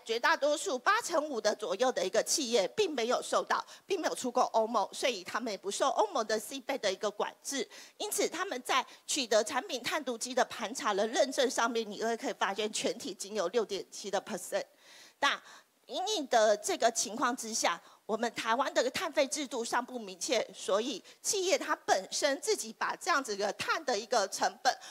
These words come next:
从外部成本内部化的一个碳定价的设施的，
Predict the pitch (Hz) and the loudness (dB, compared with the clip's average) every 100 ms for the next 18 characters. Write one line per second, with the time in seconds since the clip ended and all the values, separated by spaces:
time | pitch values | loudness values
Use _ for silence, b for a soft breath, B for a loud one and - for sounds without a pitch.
0 | B - 233 320 370 349 - 277 240 226 | B 0 0 2 0 0 -4 -4 0 0
1 | 214 269 247 240 262 214 185 202 220 - | 0 -4 -2 -2 2 0 0 -2 -2 -2
2 | 254 - 233 226 220 185 175 269 190 - | -8 -8 -6 0 0 2 0 2 2 -2
3 | - B B - 240 190 | -12 B B 2 4 4